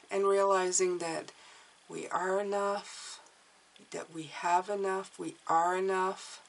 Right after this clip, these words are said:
This is a completion of sorts, okay? And it's a joyous time for us. The world is the end of a cycle. It's the last of the major arcana,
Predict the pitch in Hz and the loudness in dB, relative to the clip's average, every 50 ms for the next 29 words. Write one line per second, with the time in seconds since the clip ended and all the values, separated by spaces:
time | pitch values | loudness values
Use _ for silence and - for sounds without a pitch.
0 | - - - - - - - - - - - - - _ - 214 202 - 233 226 | -20 -20 -20 -20 -20 -20 -20 -20 -20 -20 -20 -20 -20 _ -2 0 0 2 2 2
1 | 220 - 214 214 - 214 208 196 - - - - 165 165 175 190 190 - - 196 | 0 0 0 -2 -4 -8 -8 -10 -10 -10 -8 -8 -6 -4 -2 0 2 2 2 2
2 | 180 170 160 156 - - - - 160 - - - - - - - 202 190 190 - | 0 -2 -2 -2 -2 0 0 0 -2 -2 -4 -4 -6 -6 -6 -4 -4 -4 -4 -4
3 | - 196 190 190 208 226 - - - - - - - - - - - - 208 214 | -2 -2 0 0 -2 -4 -8 -12 -20 -20 -18 -16 -16 -16 -16 -14 -6 0 2 4
4 | 220 220 - 240 240 190 190 190 190 190 202 202 196 185 - - - - 180 175 | 4 6 6 4 4 4 6 6 6 6 6 4 4 4 4 4 4 4 0 -4
5 | 175 175 170 - - 185 160 143 123 117 110 - - - - - - - - - | -6 -6 -8 -6 -4 -4 -2 -2 -4 -4 -2 0 2 4 2 2 0 -6 -14 -20
6 | - - - - - - - - - - - - - - - - - 226 214 214 | -20 -20 -20 -20 -20 -20 -20 -20 -20 -20 -20 -20 -20 -20 -6 -2 0 2 6 6
7 | 214 208 208 214 214 220 214 226 220 220 208 - 220 214 196 190 196 202 202 196 | 6 6 6 6 4 2 2 0 0 0 0 0 2 2 4 4 2 2 0 0
8 | 196 196 - - - 196 190 208 202 - - 196 170 165 170 175 175 - - - | 2 2 2 4 4 4 2 2 0 -2 -4 -4 -4 -2 -4 -6 -4 -2 -2 -2
9 | - - 175 170 165 165 160 156 156 156 147 - - - 190 180 - 175 175 170 | -2 -2 -4 -4 -2 0 0 0 0 0 0 -2 -2 0 -2 -4 -2 -4 -4 -4
10 | 165 160 160 165 160 - 170 160 160 156 156 156 - - - - 170 175 175 175 | -4 -4 -4 -2 -2 -2 -2 -2 -2 -2 -4 -4 -6 -8 -8 -6 -6 -4 -4 -4
11 | 175 175 175 | -4 -4 -6